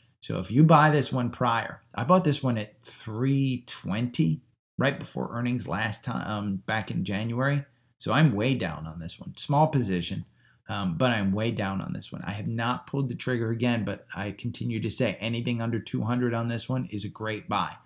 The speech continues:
Now, am I buying at one sixty-nine? I'm waiting for earnings. If they come out with anything that is differing from Snapchat, get ready for this one to take off to the races, um, because they're gonna say it's a Snapchat issue, it's not a social media issue.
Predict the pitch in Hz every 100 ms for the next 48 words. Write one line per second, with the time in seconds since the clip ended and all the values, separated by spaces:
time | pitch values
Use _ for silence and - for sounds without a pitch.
0 | _ _ _ _ - 92 82 95 98 113
1 | 120 117 113 120 120 113 - 123 110 113
2 | - 95 95 107 107 101 87 98 107 90
3 | 98 - _ _ _ - 87 - 123 135
4 | 147 156 147 117 - 110 95 - 120 135
5 | 127 135 127 113 107 98 - 131 120 127
6 | 113 95 90 _ - - 123 127 127 -
7 | 123 120 - 110 95 - _ _ - 139
8 | - 135 131 123 - 107 110 - 110 98
9 | - 101 101 101 - - 92 95 85 -
10 | - - _ _ _ _ 92 95 82 85
11 | 123 120 127 117 113 104 101 92 107 98
12 | 87 - 117 104 - 104 95 87 - 90
13 | 104 87 85 - 92 - 101 87 - 62
14 | - -